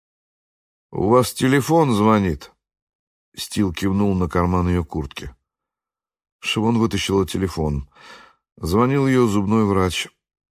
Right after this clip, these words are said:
Она подождала, пока телефон успокоится. "Э, ничего срочного?"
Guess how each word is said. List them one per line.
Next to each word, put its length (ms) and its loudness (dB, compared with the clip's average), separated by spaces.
Она 220 0
подождала, 580 2
пока 300 -2
телефон 380 -2
успокоится. 720 -8
"Э, 280 -2
ничего 520 2
срочного?" 760 2